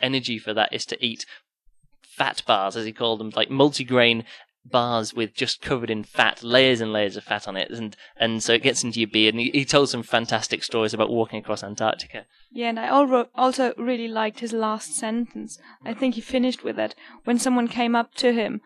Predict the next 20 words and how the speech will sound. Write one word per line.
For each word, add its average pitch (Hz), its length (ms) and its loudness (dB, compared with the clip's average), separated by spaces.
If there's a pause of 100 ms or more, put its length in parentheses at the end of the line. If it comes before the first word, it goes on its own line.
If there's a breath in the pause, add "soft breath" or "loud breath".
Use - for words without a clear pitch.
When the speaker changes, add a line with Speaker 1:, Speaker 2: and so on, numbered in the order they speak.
(100)
Speaker 2:
like, 214 160 -4
doing 247 220 4
an 233 80 4
interview. 226 560 2 (340 soft breath)
Oh 247 40 6
no, 269 180 8
he 240 120 2
was 247 220 2
in 240 80 4
a 233 60 2
show 233 420 4 (160 loud breath)
Speaker 1:
Yeah. - 100 -14 (120)
Speaker 2:
and 208 420 0 (800)
saying, 220 300 0
like, 190 200 -4
"Oh 254 140 2
yeah, 226 440 2
I - 60 -4
found 214 280 -6
that 208 100 -10